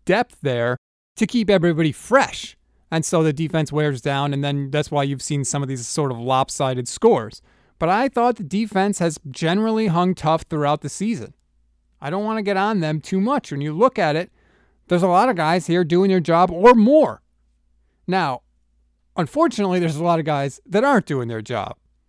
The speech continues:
And some of those are obviously the biggest names. Richard Sherman, we know, he's been hurt. Sorry, dude, not doing your job.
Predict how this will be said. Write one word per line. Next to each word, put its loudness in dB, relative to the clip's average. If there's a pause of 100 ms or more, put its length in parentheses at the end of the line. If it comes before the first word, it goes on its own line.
(240)
And -2
some 2
of 0
those 0
are -2
obviously -2
the -6
biggest -4
names. 0
Richard -2
Sherman, 2
we 0
know, 2
he's -6
been 0
hurt. 0 (320)
Sorry, 2
dude, -2
not -4
doing -2
your -4
job. -4